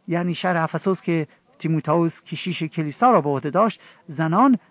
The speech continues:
مقام‌های بسیار بالایی نه فقط در امور مذهبی بلکه سیاسی هم داشتند، ولی در حقیقت خدماتشون در عرضه کردن بدن خودشون به عنوان عبادت خلاصه می‌شد،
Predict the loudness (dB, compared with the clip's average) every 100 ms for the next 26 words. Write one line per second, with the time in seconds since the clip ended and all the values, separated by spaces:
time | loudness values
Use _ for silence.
0 | -4 -2 2 2 2 2 0 0 -2 -4
1 | -2 0 2 2 2 2 2 2 2 0
2 | 0 0 2 0 0 -2 0 2 4 2
3 | 0 -4 -2 -4 -4 -6 -6 -4 -4 -4
4 | -6 -6 -2 -4 -4 -6 -6 -6 -10 -20
5 | -12 -4 -2 0 -2 -2 -6 -6 -6 0
6 | -2 _ _ _ -8 -6 -2 2 4 4
7 | 0 0 -2 -4 _ _ -6 -6 -4 -4
8 | -4 -4 -10 -6 -6 -2 0 0 -2 _
9 | _ -6 -2 0 0 2 0 0 -2 -4
10 | -4 _ _ -4 -2 -2 0 0 -2 -6
11 | -6 -6 -4 -6 -8 -12 _ _ -16 -6
12 | -4 -4 -8 -12 -10 -12 -16